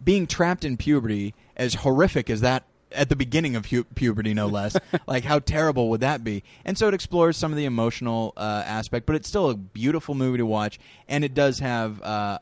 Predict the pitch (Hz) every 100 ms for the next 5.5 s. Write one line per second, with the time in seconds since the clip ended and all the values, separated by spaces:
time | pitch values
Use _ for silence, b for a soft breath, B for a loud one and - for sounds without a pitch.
0 | - 101 92 - 101 95 - 110 107 107
1 | 117 113 110 98 104 110 107 107 - 101
2 | 101 107 104 107 113 107 - 95 - 101
3 | 92 101 120 117 B B B B 135 147
4 | 143 165 180 151 147 - 143 127 - 127
5 | 123 120 - 113 104